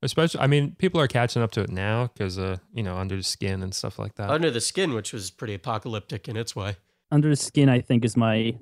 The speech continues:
Speaker 3: number two for the year, right behind Citizen Four.
Speaker 2: Yeah, Under the Skin was great.
Speaker 1: Cit-, Citizen Four was the documentary, right?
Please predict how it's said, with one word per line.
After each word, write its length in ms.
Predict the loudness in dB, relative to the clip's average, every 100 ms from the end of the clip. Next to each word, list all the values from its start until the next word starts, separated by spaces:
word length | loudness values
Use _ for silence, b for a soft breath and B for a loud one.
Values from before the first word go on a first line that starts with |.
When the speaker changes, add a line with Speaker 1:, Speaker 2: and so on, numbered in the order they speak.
| _ 2
Speaker 3:
number 320 | 4 6 4
two 300 | 2 2 2
for 140 | 0
the 100 | 0
year, 340 | 0 0 0 -2
right 180 | 0 0
behind 300 | 2 2 0
Citizen 380 | 2 0 0 -2
Four. 360 | 0 0 0 -6 _ _ _
Speaker 2:
Yeah, 240 | -2 0 2
Under 180 | 2
the 80 | 0
Skin 300 | -2 -2 -4
was 160 | -4 -6
great. 280 | -4 -2 2
Speaker 1:
Cit-, 340 | 4 2 0
Citizen 340 | 2 4 4 4
Four 160 | 4
was 140 | 4 2
the 80 |
documentary, 680 | 2 2 2 2 2 2 0
right? 200 | -2 -4